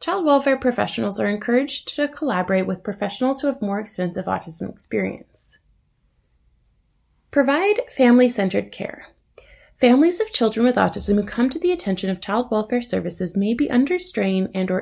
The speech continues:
in crisis. Providing empathetic, family-centered care that reflects an understanding of the complex issues that families experience is important.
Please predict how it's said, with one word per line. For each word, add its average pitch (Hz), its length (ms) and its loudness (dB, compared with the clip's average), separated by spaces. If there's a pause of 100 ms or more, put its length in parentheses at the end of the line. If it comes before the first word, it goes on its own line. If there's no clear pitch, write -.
in 208 200 0
crisis. - 720 -12 (480)
Providing 233 520 2
empathetic, 208 760 -2
family-centered 247 720 0
care 185 320 -2
that 196 160 -2
reflects 208 440 -2
an 302 100 2
understanding 214 600 0
of 185 100 -4
the 185 60 -4
complex 240 640 -6
issues 185 320 -2
that - 160 -8
families 196 380 0
experience 175 600 -4
is 170 140 -8
important. - 760 -6